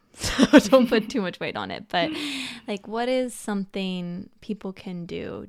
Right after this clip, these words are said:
Speaker 1: to be with the wholeness that we're feeling in regards to climate distress and to tap into that awe and that, yeah, I guess that
Speaker 2: Mm.
Speaker 1: awe as we work towards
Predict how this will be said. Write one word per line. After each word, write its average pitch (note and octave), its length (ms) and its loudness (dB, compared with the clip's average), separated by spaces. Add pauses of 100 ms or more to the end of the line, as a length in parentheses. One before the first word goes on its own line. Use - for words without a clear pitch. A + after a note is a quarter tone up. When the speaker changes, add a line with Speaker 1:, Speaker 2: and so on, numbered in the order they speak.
Speaker 1:
to F#3 600 -14 (800)
be A3 180 -4
with G#3+ 200 -4
the F3+ 80 -12
wholeness - 840 -14 (440)
that E3+ 200 -4
we're F3 120 -8
feeling E3 680 -10 (460)
in F#3 140 -6
regards E3+ 580 -10
to F3 400 -14 (120)
climate E3+ 420 -12
distress - 880 -18 (240)
and F#3 220 -8
to - 80 -12
tap F3+ 340 -12
into F3+ 380 -10
that - 240 -12 (100)
awe - 460 -8 (500)
and F3+ 220 -8
that, E3 480 -8 (3250)
yeah, C4 180 -4
I G#3+ 80 -2
guess A3+ 200 -6
that F#3+ 240 -4
Speaker 2:
Mm. E3+ 40 -6
Speaker 1:
awe F#3+ 180 0
as F3 200 -6
we F#3 120 -8
work F3+ 400 -14
towards F3 1120 -14